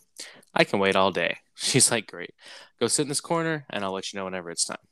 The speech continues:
So he's waiting around, he's waiting around, he's waiting around, he's waiting a long time.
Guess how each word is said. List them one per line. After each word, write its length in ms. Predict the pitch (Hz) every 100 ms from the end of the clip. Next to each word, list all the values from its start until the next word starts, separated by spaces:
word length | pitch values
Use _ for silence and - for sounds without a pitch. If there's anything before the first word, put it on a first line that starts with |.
| _ _ - - - - - _ _ _
So 500 | - 113 110 101 90
he's 200 | - 120
waiting 200 | 127 135
around, 260 | 117 117 113
he's 160 | 104 101
waiting 200 | 101 92
around, 260 | 98 95
he's 120 | 92 92
waiting 200 | 95 92
around, 200 | 92 90
he's 120 | 90
waiting 180 | 95 95
a 40 |
long 180 | 92 92
time. 380 | - 92 92